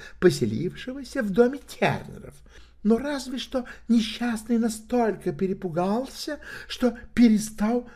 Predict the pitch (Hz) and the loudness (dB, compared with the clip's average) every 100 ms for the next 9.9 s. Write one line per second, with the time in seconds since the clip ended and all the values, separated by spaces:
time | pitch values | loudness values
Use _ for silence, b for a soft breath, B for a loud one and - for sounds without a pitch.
0 | B 180 208 196 202 165 220 285 - - | B 8 10 10 6 0 -4 -6 -10 -8
1 | 254 240 240 226 B B - 277 - 277 | -4 2 2 0 B B -8 -6 -6 -8
2 | 311 285 - - 143 - 147 120 107 123 | -8 -8 -6 -4 -4 -2 0 0 0 -4
3 | 143 196 269 - 277 b b 208 143 143 | -4 -8 -12 -12 -14 b b 2 2 -2
4 | 277 - - B 226 226 - - 214 147 | -4 -6 -14 B -2 -2 -2 -2 -2 -2
5 | 135 131 135 151 208 254 320 - B B | -4 -4 -2 -2 -2 -4 -8 -16 B B
6 | - - 190 - - 143 147 240 262 262 | -12 -2 -2 -2 0 0 2 -2 -2 -2
7 | 285 285 B B 214 214 214 - 294 349 | -4 -6 B B 4 4 0 -2 -8 -8
8 | - 160 123 - - B B B B 214 | -8 -8 -8 -10 -20 B B B B 0
9 | 277 302 170 113 113 87 90 67 50 | 0 -2 -8 -6 -6 -6 -10 -12 -16